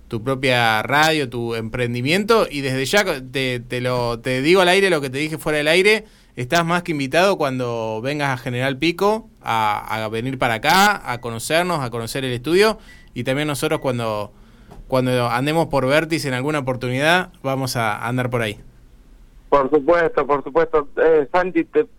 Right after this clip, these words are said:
Speaker 2: te robo un segundito,
Speaker 1: Dale.
Speaker 2: por favor, para agradecer a toda la gente de, de, de la MUNI, eh, que está, está trabajando incondicionalmente para que la radio esté como esté. De hecho,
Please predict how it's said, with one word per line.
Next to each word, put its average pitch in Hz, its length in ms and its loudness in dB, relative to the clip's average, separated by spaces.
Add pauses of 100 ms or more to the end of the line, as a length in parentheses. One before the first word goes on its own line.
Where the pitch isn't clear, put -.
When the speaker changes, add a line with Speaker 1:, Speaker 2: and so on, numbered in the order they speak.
(180)
Speaker 2:
te 160 440 0
robo 175 400 2
un 180 160 0
segundito, 160 680 0 (100)
Speaker 1:
Dale. 123 300 -2
Speaker 2:
por 147 60 2
favor, 156 260 2 (840)
para 147 440 2
agradecer 156 520 2
a 165 120 2
toda 175 220 2
la 156 140 0
gente 165 280 2
de, 139 280 4
de, 143 180 2
de 151 220 0
la 147 140 2
MUNI, 160 460 2 (280)
eh, 160 260 2
que 151 120 2
está, 147 520 0 (540)
está 175 240 2
trabajando 170 580 2
incondicionalmente 160 1120 2 (320)
para 151 260 2
que 151 100 -2
la 151 120 2
radio 147 600 2
esté 147 240 0
como 139 200 2
esté. 165 400 0 (640)
De 160 240 6
hecho, 170 460 0